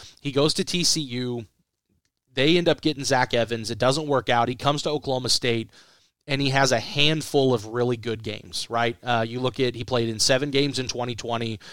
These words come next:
finished with two hundred twenty-three yards, three touchdowns, the big breakout performance against Baylor at the end of the year. Plays in thirteen games last year. Now it's behind Jaylen Warren, but you play in thirteen games. You only have two hundred thirty-nine yards.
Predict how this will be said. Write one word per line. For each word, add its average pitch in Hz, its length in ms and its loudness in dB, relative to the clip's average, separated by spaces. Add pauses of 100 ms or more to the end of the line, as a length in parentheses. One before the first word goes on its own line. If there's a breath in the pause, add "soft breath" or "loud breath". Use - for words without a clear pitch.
(220 loud breath)
finished 123 300 -4
with 120 140 -6
two 139 160 2
hundred 135 200 0
twenty-three 127 420 -4
yards, 117 260 2
three 131 200 -4
touchdowns, 110 560 -2
the 113 80 -6
big 123 320 -2
breakout 123 460 -2
performance 123 460 -6
against 123 280 -6
Baylor 117 360 -2
at 110 80 -6
the 113 120 -8
end 113 120 -6
of 113 60 -8
the 117 60 -6
year. 107 320 -6 (540 soft breath)
Plays 139 260 6
in 131 120 2
thirteen 151 540 0
games 139 320 0
last 117 320 0
year. 120 100 -4
Now 113 160 -2
it's 113 100 -6
behind 123 320 0
Jaylen 151 320 2
Warren, 135 460 -2 (320 soft breath)
but 120 140 -8
you 135 40 -6
play 131 220 2
in 117 80 -4
thirteen 139 400 -2
games. 127 400 -2
You 113 100 -4
only 120 200 -4
have 113 120 -4
two 131 140 -4
hundred 135 260 -2
thirty-nine 131 480 -2
yards. 117 440 0